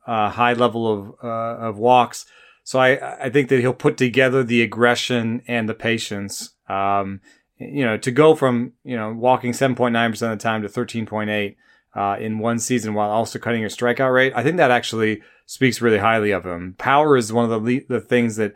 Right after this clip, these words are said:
becomes, is the most least meaningful in small samples. So if you look at his line, you say, "Whoa, he almost doubled his walk rate, uh, and he cut his strikeout rate." Don't tell me about his iso. Don't tell me about his iso in a hundred sixty plate appearances. I don't, I don't care.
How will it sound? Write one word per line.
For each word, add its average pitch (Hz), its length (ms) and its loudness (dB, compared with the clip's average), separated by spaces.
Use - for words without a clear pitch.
becomes, 117 640 -2
is 117 160 -2
the 113 60 -4
most 135 300 2
least 147 400 0
meaningful 120 560 2
in 110 180 -6
small 113 240 -2
samples. 104 640 -8
So 123 180 2
if 113 80 2
you 127 80 0
look 151 180 4
at 151 80 6
his 113 160 2
line, 131 280 4
you 113 80 0
say, 120 180 4
"Whoa, 110 400 4
he 107 140 0
almost 123 340 -2
doubled 135 300 4
his 120 120 -4
walk 127 320 4
rate, 156 300 0
uh, 113 320 4
and 131 220 2
he 120 60 0
cut 135 240 2
his 120 140 -2
strikeout 156 500 2
rate." 165 340 0
Don't 139 260 -2
tell 165 160 -2
me 170 80 0
about 110 160 0
his 85 140 -4
iso. 80 500 -6
Don't 160 160 -2
tell 185 160 -2
me 156 80 0
about 117 180 4
his 101 80 0
iso 107 320 0
in 98 80 -4
a 95 60 -4
hundred 95 180 -6
sixty - 280 -12
plate 95 220 -8
appearances. 85 520 -12
I 110 80 -2
don't, 127 160 -4
I 135 80 -2
don't 151 160 -6
care. - 340 -8